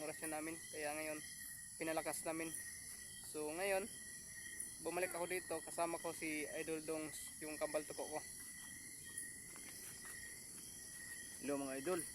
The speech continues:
Speaker 2: ah, magandang gabi sa inyong lahat, no? So nagbabalik ulit kami mga idol para, ah, para sana ulit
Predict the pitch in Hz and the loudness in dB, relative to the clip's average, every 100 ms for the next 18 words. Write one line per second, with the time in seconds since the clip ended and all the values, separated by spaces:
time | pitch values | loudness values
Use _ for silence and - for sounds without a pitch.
0 | - 123 117 117 117 120 120 123 127 127 | -4 -2 0 0 2 2 2 2 0 2
1 | 127 135 165 165 - 113 113 117 113 117 | 2 2 0 0 0 2 2 0 2 4
2 | 123 123 - 127 - 123 127 123 120 127 | 4 2 0 -4 0 0 2 2 2 2
3 | 120 117 110 113 107 - - - - - | 0 0 0 0 -2 -8 -8 -8 -8 -8
4 | - - 117 113 110 107 120 117 - 120 | -8 -4 0 0 0 0 2 2 4 2
5 | 117 120 | 2 0